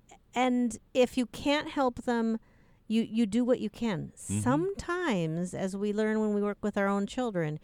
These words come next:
Speaker 1: if you just let them say, "These are what the instructions are. This is what I'm supposed to do. This is what I'm supposed to use." "Oh, yeah, that's how I do that." And you've tutored. It's, it's really great. People feel so wonderful after they've done it.
Speaker 2: Mm-hmm.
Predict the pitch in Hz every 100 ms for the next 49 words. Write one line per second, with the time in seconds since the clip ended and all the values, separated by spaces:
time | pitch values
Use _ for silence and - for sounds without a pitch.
0 | - - 196 - 214 202 269 - 233 233
1 | 240 220 202 - 208 196 185 185 _ _
2 | _ _ _ _ _ 175 214 247 311 277
3 | 254 214 202 - 214 208 - 196 165 151
4 | - 135 - - 170 180 202 269 262 254
5 | 226 214 208 196 202 190 - 170 151 113
6 | 127 170 175 233 220 208 202 196 190 190
7 | 175 - 165 185 185 143 - - 339 494
8 | 480 403 415 453 415 208 190 277 - 302
9 | 226 190 160 147 110 107 - _ _ 196
10 | 196 190 190 - 220 160 127 - _ _
11 | - - 247 - 233 262 233 175 127 233
12 | 233 220 233 - 220 190 - 220 196 170
13 | 160 151 143 - 147 127 156 - - -
14 | 85 87 80 69 92